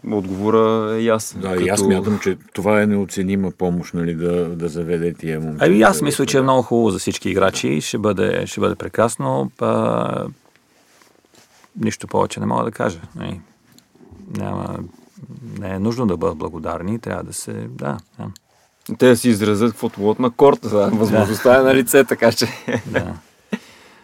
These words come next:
Speaker 3: Но Григор е
Speaker 2: добре.
Speaker 3: с, а, щастлив да участва там, разбира се, така че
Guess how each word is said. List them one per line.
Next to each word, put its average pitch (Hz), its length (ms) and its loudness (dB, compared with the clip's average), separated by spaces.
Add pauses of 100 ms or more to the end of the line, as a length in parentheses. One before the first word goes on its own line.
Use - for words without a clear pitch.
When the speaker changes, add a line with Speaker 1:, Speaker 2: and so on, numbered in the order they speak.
(340)
Speaker 3:
Но 110 100 0
Григор 147 240 2
е - 40 10
Speaker 2:
добре. 104 120 6
Speaker 3:
с, - 400 -2
а, 123 400 2
щастлив 113 500 -2
да 127 80 0
участва 85 360 -4
там, 82 200 -10
разбира 85 300 -10
се, 117 260 -6
така - 260 -8
че - 480 -8